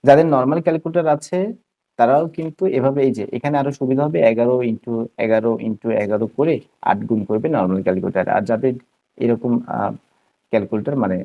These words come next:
সায়েন্টিফিক ক্যালকুলেটর আছে, যদিও অষ্টম শ্রেণীতে এগুলো ক্যালকুলেটর ইউজ করি না আমরা,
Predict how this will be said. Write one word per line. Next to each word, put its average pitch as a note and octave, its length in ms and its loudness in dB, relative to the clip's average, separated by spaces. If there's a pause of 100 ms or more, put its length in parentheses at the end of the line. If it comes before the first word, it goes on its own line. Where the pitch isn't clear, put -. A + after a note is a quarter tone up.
সায়েন্টিফিক A2+ 580 -4
ক্যালকুলেটর A2 400 0
আছে, A#2 240 0
যদিও A#2 280 2
অষ্টম A2+ 260 -2
শ্রেণীতে A2+ 400 -4
এগুলো G#2+ 200 0
ক্যালকুলেটর G#2 380 -4
ইউজ G#2+ 200 -4 (100)
করি B2+ 160 2
না A#2+ 100 2
আমরা, D#3 240 0